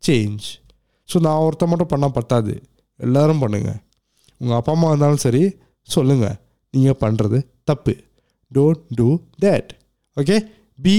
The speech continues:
a rebel." ஓகே? என்ன அது ரைம்ஸ் மாதிரி பேசிக்கிட்டு இருக்கேன்? ஓகே, இதுதான் சொல்லணும்னு தோணுச்சு. எனக்கு சளி பிடிச்சிருக்கா? Maybe இது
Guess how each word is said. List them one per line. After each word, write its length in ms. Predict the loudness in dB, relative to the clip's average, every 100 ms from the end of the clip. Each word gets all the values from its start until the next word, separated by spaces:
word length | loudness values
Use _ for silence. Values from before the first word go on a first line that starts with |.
| 0 0
a 160 | 0 0 _ -2
rebel." 420 | 0 0 -2 -4 -6 -2
ஓகே? 240 | 0 0 -2 -12 -20 _
என்ன 180 | 0 2
அது 260 | 2 0
ரைம்ஸ் 400 | 0 0 0 0 0
மாதிரி 200 | 0 0
பேசிக்கிட்டு 420 | 0 0 -2 -4
இருக்கேன்? 280 | -4 -4 -4 _ _ _ 0
ஓகே, 160 | 2
இதுதான் 280 | 2 2 2 2
சொல்லணும்னு 320 | 2 2 2
தோணுச்சு. 540 | 0 0 0 0 0 -4 _ _ _ -6
எனக்கு 200 | -2 0
சளி 200 | 2 2
பிடிச்சிருக்கா? 500 | 0 0 0 0 0 0
Maybe 340 | 0 2 2
இது 220 | 2 2